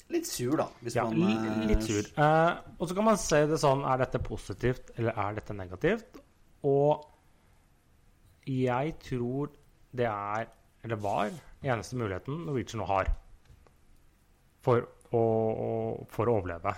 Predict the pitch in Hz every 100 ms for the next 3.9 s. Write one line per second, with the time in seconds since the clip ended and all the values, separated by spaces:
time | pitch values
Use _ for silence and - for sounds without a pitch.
0 | - - 110 110 107 107 101 - - -
1 | - - - 139 127 147 127 98 110 117
2 | 113 - - - - 127 101 104 107 95
3 | 165 262 160 139 156 113 98 101 107